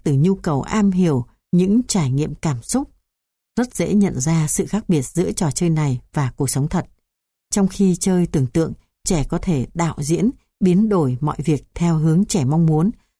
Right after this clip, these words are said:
Còn trong đời sống thật, trẻ thường chỉ bị động đón nhận những việc xảy ra với mình. Trong trò chơi giả định, trẻ có thể thể hiện những điều mà trẻ chưa đủ khả năng, về vốn từ vựng, về kinh nghiệm sống,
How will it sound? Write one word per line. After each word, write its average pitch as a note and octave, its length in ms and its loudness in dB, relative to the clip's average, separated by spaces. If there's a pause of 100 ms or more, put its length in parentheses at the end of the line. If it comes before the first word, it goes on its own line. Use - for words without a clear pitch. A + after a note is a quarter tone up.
(160)
Còn E3 240 2
trong G#3+ 180 0
đời F3 120 2
sống F3 240 0
thật, G3+ 160 -2 (360)
trẻ D#3 240 -2
thường C#3+ 400 2
chỉ D3+ 260 0
bị D#3+ 260 -2
động E3+ 200 -4 (160)
đón E3 320 0
nhận A3 160 0 (180)
những F#3 240 2
việc G3+ 180 0
xảy C#3+ 240 -2
ra D#3 180 -2
với E3+ 120 2
mình. D#3+ 220 2 (680)
Trong F3 200 2
trò D#3 120 -2
chơi E3 200 0
giả C3+ 180 -2
định, D3 180 -2 (340)
trẻ D#3+ 220 0
có E3+ 160 -4
thể C3+ 340 -2 (720)
thể F3 160 2
hiện D3 340 0 (120)
những F#3 300 2
điều D3 360 2
mà D3+ 140 -2
trẻ C3 320 -2 (100)
chưa B3 140 2
đủ E3+ 160 2
khả C3 160 -4
năng, E3+ 280 0 (560)
về D#3 220 2
vốn C#3+ 300 0
từ F3+ 200 0
vựng, D#3 260 -2 (200)
về D#3 180 0
kinh G3 220 2
nghiệm D#3+ 200 2
sống, E3 380 0